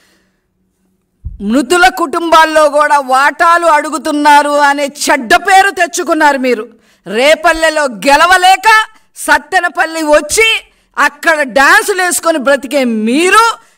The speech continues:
ఈరోజు చంద్రబాబు నాయుడు గారి గురించి మాట్లాడుతూ ఉన్నారు అని అంటే చాలా సిగ్గుచేటైన విషయం. మహానాడు గురించి, మేనిఫెస్టో గురించి మాట్లాడే మీరు ఏ ప్రాజెక్ట్ దగ్గరకైనా వెళ్ళి,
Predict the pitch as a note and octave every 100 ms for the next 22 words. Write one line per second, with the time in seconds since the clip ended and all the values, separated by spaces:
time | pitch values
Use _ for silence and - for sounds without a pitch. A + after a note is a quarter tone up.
0 | - B3 C#4+ C4+ C#4 C#4 B3 C4 C4 A#3+
1 | C4+ C4 A#3+ A#3+ A3+ A3+ A3 G#3 A3 A3+
2 | A3+ G3+ F#3 - _ - G3 A3 A3 A3+
3 | A3+ A#3+ G#3+ G#3+ A3 A3 G#3+ G3+ G3 G3+
4 | G#3 F#3 F3 _ _ - G#3 G#3+ G#3+ -
5 | B3+ G3+ C#4+ C#4+ B3+ B3 A3+ G#3+ G#3 -
6 | G3+ - _ _ _ _ _ _ _ _
7 | _ _ F#3+ A3+ C4 D#4 D#4+ D#4 D#4 C4
8 | D#4 E4+ E4 G4+ G#4 - _ _ - G#3+
9 | B3 D#4 F4 D4 E4 - E4+ D#4+ E4 F4+
10 | F4+ G#4 G#4+ G#4+ _ _ G#3 C4 D4 D#4
11 | D4 C#4+ B3 A#3+ A#3 C4+ F#4+ F#4 D4 F#4
12 | C#5 - _ _ _ _ _ _ _ -
13 | G#3 E4 G4+ G4+ F#4 E4+ F4 F4 - E4
14 | D#4+ C#4+ D4+ D4+ D4+ D4 C#4+ C#4 G#3+ A3+
15 | C#4+ F4+ D#4+ -